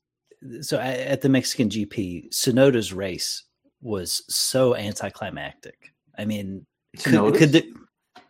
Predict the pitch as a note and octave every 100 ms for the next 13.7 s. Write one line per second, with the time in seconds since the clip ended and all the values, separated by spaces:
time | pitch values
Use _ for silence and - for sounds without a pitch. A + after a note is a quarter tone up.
0 | A3 - _ - D4 C4 - E4+ F4+ -
1 | - - F#3 F#2 F2 A2 - _ - A2
2 | G#2+ A2 - G#3 A3+ G#2 - _ C#3 B2+
3 | - - - - - - C3 E2 - -
4 | - - - D3 - - - _ - -
5 | - E3 - - B2+ G#2 - - - -
6 | _ _ _ - E3+ G#3 C#3+ A#2 E2+ -
7 | - - - _ D#3+ D3+ - - - -
8 | D#3+ D3 C3+ _ _ - A#2 - - A2
9 | A#2 - D3 - F2 F#2 - - - C3
10 | - - - _ - G4 F3 D#3+ - D#4
11 | D#3 B2 B2 C#3+ C#3+ C#3+ B2+ G#2+ - -
12 | _ _ _ _ A#2 G#2+ G#2 - A#2 A#2
13 | - - C#3 D3 A2+ -